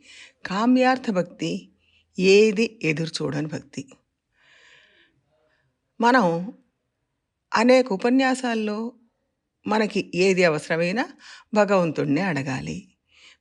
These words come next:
భక్తి దేన్నైనా మనకిస్తుంది, ధైర్యంగా అడగొచ్చు అని వింటూనే ఉన్నాం.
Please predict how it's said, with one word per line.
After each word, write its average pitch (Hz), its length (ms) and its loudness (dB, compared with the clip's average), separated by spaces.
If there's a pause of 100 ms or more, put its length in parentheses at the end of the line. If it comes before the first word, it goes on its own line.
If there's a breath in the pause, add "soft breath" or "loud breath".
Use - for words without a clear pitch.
భక్తి 170 340 0
దేన్నైనా 254 600 4
మనకిస్తుంది, 147 880 -6 (160)
ధైర్యంగా 196 680 -4
అడగొచ్చు 151 640 -6 (640)
అని 156 600 -2 (160)
వింటూనే 143 400 -4
ఉన్నాం. 151 380 -8